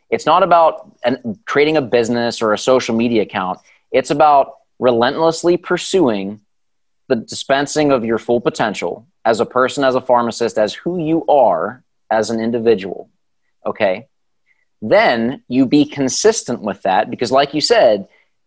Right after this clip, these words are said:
you can have any, and I'm gonna reword this a bit, you can have any plan you want, and the, it's not whether or not, like, what plan works best, it's how you work the plan. That's how it works. So you take those two nuggets that you said,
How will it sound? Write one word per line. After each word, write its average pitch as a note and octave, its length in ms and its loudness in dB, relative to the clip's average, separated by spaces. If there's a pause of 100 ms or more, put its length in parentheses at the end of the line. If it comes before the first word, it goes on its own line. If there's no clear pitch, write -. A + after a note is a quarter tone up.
(140)
you F#3 140 2
can A#3+ 140 2
have A#3 200 2
any, G#3+ 340 2
and C#3 180 2
I'm D3+ 80 2
gonna C3 160 2
reword A#2+ 520 2
this D3 180 0
a G#2+ 60 -2
bit, G#2 280 0 (320)
you G3+ 140 0
can B3 100 0
have A#3 140 2
any F3+ 140 2
plan G#3+ 320 0
you B2+ 100 2
want, E3 340 2 (680)
and E3 160 2
the, E3+ 180 -4
it's E3 160 0
not G#3+ 240 2
whether F3 240 4
or F3 40 0
not, F3 180 4
like, C3+ 160 2
what E3+ 180 0
plan E3+ 340 -2
works C#3 260 0
best, C3 500 0
it's C#3 160 0
how D3 320 2
you C3 320 0
work D#3+ 460 0
the C3+ 100 -2
plan. C#3 800 -2 (360)
That's C3+ 400 -2
how A#2+ 320 0
it - 120 -8
works. F#2+ 720 -6 (320)
So F3 320 2
you D#3+ 180 -2
take A#3+ 280 0
those G#3+ 220 6
two - 180 -2
nuggets G#3+ 420 2
that C3+ 200 2
you E3 160 -2
said, B2+ 580 2